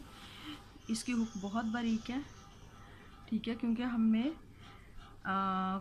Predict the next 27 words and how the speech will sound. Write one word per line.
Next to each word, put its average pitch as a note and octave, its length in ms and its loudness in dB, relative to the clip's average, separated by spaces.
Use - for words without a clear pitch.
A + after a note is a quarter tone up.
कॉर्ड G#3 240 2
का A3+ 120 -2
इस्तेमाल A3 500 4
करना A3 260 2
है, A3+ 100 4
thread G#3 280 -2
का A#3 100 -6
इस्तेमाल G#3+ 460 2
करना G#3+ 260 -2
है, A3 60 0
तो G#3+ 120 -4
उसके G#3 320 -4
लिए G3+ 280 -2
हमें G3+ 440 2
इसकी G3+ 240 -4
needle F#3+ 320 -2
जो G3 120 -6
है G#3 80 -2
वन G3 240 0
पॉइंट G3 260 -2
सेवन F#3+ 340 -4
फ़ाइव E3+ 300 -4
है E3 80 -4
ये F3 160 -6
एमएम, E3+ 300 -4
ठीक F#3 280 -6
है। A#3+ 120 -4